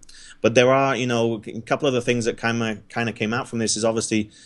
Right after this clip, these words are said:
we need to do a bit more of the management options, you know, for time sync, time zone. You know, today you can set one in the management page, but not the other. And so you would have to log into the console and, and do that manually,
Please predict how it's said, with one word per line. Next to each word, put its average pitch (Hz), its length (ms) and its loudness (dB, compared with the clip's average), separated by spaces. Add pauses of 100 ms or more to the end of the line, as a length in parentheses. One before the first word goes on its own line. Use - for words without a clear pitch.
(120)
we 113 80 0
need 120 140 6
to 117 60 -4
do 117 160 4
a 107 40 4
bit 110 180 2
more 120 300 4
of 104 120 -4
the 110 80 0
management 113 460 0
options, 98 560 -2
you 101 60 -2
know, 98 160 -2
for 98 120 -6
time 117 300 2
sync, 110 220 0
time 135 280 -2
zone. 107 360 2 (420)
You 104 120 -4
know, 101 460 0
today 120 280 6
you 117 140 2
can 113 140 -4
set 117 220 2
one 117 520 -4
in 107 200 -2
the 101 220 0
management 117 480 -4
page, 98 320 2
but 98 80 -2
not 104 200 -4
the 101 120 2
other. 113 240 2
And 90 140 -4
so 98 100 0
you 101 180 0
would 123 180 4
have 123 180 2
to 104 60 2
log 101 220 4
into 98 300 0
the 90 80 -2
console 98 640 0
and, 90 180 -2
and 92 240 -2
do 104 140 0
that 92 180 0
manually, 104 520 2